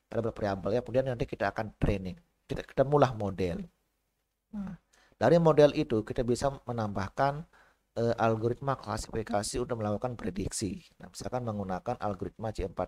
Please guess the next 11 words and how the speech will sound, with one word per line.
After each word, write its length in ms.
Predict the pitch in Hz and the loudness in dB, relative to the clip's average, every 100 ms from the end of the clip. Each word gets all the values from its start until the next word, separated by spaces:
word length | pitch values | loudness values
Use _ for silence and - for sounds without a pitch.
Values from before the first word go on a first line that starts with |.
| - | -4
lima 400 | 95 98 92 87 _ _ _ | -4 -4 -6 -8 _ _ _
atau 240 | - - | -12 -6
menggunakan 560 | 107 101 87 90 107 95 | -4 -4 -8 -8 -8 -6
algoritma 480 | 92 92 - 98 95 | -6 -6 -10 -10 -8
K 160 | 92 | -8
N 160 | 85 92 - | -8 -8 -4
N 240 | 104 92 | -4 -4
misalnya 480 | 85 - - 82 82 | -8 -10 -16 -10 -4
ya. 160 | 120 123 _ _ _ _ _ _ _ _ _ _ - | -4 -4 _ _ _ _ _ _ _ _ _ _ -10
Nah, 160 | 101 | -8
sehingga 400 | 95 110 110 147 | -2 0 4 4